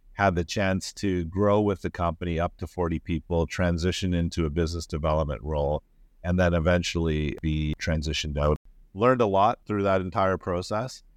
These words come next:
but at the time, it also opened up an opportunity. I really enjoyed the aspect of business development, licensing, intellectual property management, and really wanted to learn more. I wanted to experience more in that regard.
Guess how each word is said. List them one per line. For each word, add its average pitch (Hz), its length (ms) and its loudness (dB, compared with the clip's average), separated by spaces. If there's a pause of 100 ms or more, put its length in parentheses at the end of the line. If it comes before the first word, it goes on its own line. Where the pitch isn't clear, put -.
(180)
but 101 280 2 (200)
at 107 160 0
the 110 80 -4
time, 139 380 2
it 104 80 0
also 107 340 2
opened 104 320 0
up 95 180 0
an 92 100 -2
opportunity. 85 880 -6 (520)
I 98 120 0
really 98 640 2
enjoyed 87 420 -2
the 87 120 2
aspect 85 600 0
of 73 160 -6
business 82 320 -4
development, 80 720 -2
licensing, 80 960 -2
intellectual 80 680 -2
property 82 520 0
management, 80 640 -2 (300)
and 123 160 -2
really 143 200 4
wanted 131 340 0
to 123 80 -2
learn 120 220 2
more. 113 400 -2
I 82 80 -6
wanted 95 380 -2
to 98 260 -2
experience 95 680 0
more 92 540 -2
in 104 160 -2
that 98 240 0
regard. 90 440 2